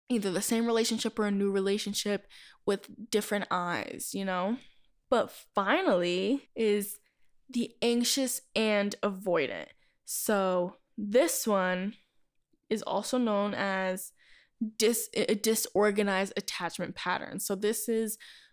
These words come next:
the anxious attachment style and the avoidant attachment style coming together for a full-blown, messy, messy mess of an attachment style.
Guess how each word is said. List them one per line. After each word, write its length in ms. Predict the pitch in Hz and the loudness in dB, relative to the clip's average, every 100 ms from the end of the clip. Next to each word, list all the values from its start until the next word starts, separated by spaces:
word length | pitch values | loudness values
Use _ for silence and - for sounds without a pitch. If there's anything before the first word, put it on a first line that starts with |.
| _ - | _ -18
the 640 | 220 214 196 185 175 196 _ _ _ - | -4 0 2 2 0 -4 _ _ _ -2
anxious 320 | 214 220 - | 0 2 0
attachment 460 | 254 - 240 233 220 | 0 0 -2 0 -2
style 640 | - 208 202 196 190 190 - _ - | 0 0 0 0 -2 -4 -10 _ -6
and 180 | 202 202 | -4 0
the 80 | 196 | 0
avoidant 460 | 185 208 214 220 | 2 2 2 0
attachment 480 | 214 208 190 - 196 | -2 -2 -2 -4 -6
style 560 | - 202 196 185 185 - - _ _ | -2 -2 -2 -2 -4 -6 -18 _ _
coming 420 | - - 233 269 277 | -2 2 4 4 4
together 920 | - 262 269 226 196 139 175 196 - _ _ _ _ _ | 2 2 2 2 0 -2 -2 -4 -10 _ _ _ _ _
for 340 | - - 220 196 | -14 -2 2 2
a 80 | |
full-blown, 2000 | 196 - - - 196 196 190 196 190 - - _ _ 202 196 190 185 185 185 190 - - _ _ | 0 -6 -8 -4 -2 -2 -2 -4 -4 -10 -20 _ _ 0 2 4 2 2 0 -2 -8 -20 _ _
messy, 540 | 202 196 185 - 202 190 | -2 0 0 -2 -2 0
messy 480 | 180 185 - 190 | 0 0 -2 0
mess 800 | 185 185 190 190 180 - - - | 2 2 2 2 2 -2 -8 -4
of 200 | - 170 | -2 0
an 100 | 180 | 0
attachment 480 | 175 - 139 - - | -4 -6 -8 -8 -8
style. 520 | - - - - - | -8 -8 -8 -10 -12